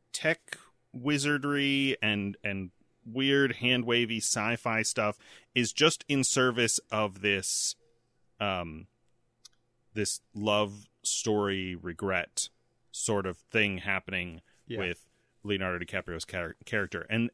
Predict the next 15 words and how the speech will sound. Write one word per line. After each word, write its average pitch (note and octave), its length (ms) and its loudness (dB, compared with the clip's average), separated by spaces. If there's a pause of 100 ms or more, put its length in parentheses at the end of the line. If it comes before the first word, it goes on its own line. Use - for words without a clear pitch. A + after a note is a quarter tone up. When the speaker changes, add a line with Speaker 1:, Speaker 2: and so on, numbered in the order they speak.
Speaker 1:
and A#2+ 280 2
so C#3+ 360 4
much C#3 260 2
of C3 120 -4
that A#2+ 160 4
is A2 120 0
delivered A2 640 2 (300)
in G#2+ 380 2 (320)
looks A2 460 2
and B2+ 120 2
expressions A#2 580 0
and A2 120 0
reactions G#2 500 0
between F#2 360 -8
him C3 460 -2